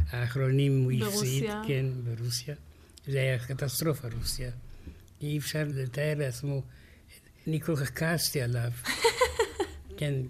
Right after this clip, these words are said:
Speaker 1: כי למשל, הוא הלך למפות שלא היו מפות.
Speaker 2: כן.
Speaker 1: הוא קנה מפות, אבל הוא לא, הוא ש-, האם זה אמיתיות? יש כביש. היה כביש, אבל הכביש היה על המפה, וככה היה רק,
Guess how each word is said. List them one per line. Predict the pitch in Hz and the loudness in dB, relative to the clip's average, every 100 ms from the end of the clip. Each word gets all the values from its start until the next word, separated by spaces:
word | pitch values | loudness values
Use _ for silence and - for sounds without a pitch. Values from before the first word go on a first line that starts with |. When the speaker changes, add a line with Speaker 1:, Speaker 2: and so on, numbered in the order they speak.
| - | -6
Speaker 1:
כי | 151 | -6
למשל, | 143 143 139 143 - 147 131 | -4 -4 -2 -2 -2 -2 -2
הוא | 156 | 0
הלך | 165 160 - | 2 2 0
למפות | 160 147 120 120 156 160 | 2 4 2 2 0 0
שלא | - 151 | 0 2
היו | 156 156 | 4 2
מפות. | 156 - 160 120 - - - - | 0 -4 -4 -4 -6 -12 -12 -4
Speaker 2:
כן. | 214 208 190 185 - - - - - - - - - - | -2 -2 -6 -10 -14 -16 -16 -16 -16 -16 -16 -18 -14 -6
Speaker 1:
הוא | 156 | -2
קנה | 151 156 156 | 2 4 4
מפות, | 143 120 156 170 170 | 2 0 0 0 0
אבל | 147 147 | 0 2
הוא | 151 156 | 2 2
לא, | 151 | 0
הוא | 151 151 143 | -4 -6 -2
ש-, | 156 | -2
האם | 143 - 135 170 165 | -4 -2 6 6 8
זה | 156 139 139 127 135 | 4 4 2 2 4
אמיתיות? | 135 120 - 185 202 - - - - - - - - | 4 2 4 6 6 4 -6 -18 -16 -14 -14 -16 -4
יש | 143 135 - | 0 2 2
כביש. | 170 190 190 - - - - - - - - | 4 6 8 6 4 -4 -20 -20 -18 -18 -6
היה | 143 147 143 | 0 2 6
כביש, | - 202 180 147 | 8 10 8 6
אבל | 139 139 117 | 4 4 2
הכביש | - 170 | -2 0
היה | 160 156 | 4 6
על | 156 | 6
המפה, | 156 156 - 190 165 127 - - - - | 6 8 8 8 4 2 -8 -16 -14 -8
וככה | 147 135 135 135 131 156 - | -4 -2 0 0 0 -2 0
היה | 147 147 147 143 | 2 4 2 2
רק, | 139 | -2